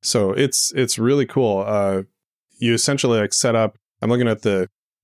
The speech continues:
the code example now. You set up a scenario, which is just, you know, it's stuff like get, get a button, uh, find, like, a,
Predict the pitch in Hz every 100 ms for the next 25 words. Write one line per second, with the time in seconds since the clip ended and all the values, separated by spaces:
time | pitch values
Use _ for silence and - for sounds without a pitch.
0 | _ - - 131 120 110 101 101 110 104
1 | 104 123 117 113 - 107 104 98 95 98
2 | 104 123 156 - 147 113 101 101 - 107
3 | 107 98 95 - _ - 110 101 101 -
4 | - _ 104 101 127 120 123 117 110 107
5 | _ _ 98 95 - 110 107 104 101 -
6 | _ - 95 92 90 95 87